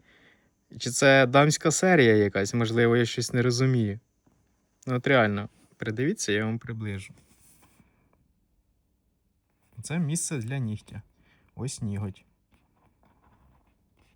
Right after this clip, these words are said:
Ось так. Мені довелося завести сам,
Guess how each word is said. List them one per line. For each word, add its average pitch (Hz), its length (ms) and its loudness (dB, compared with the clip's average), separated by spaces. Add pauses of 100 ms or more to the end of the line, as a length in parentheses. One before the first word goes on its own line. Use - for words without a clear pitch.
(1900)
Ось 123 240 -8
так. 165 400 -4 (2250)
Мені 135 260 -4
довелося 127 760 -4 (300)
завести 117 760 -8 (2000)
сам, 120 560 -4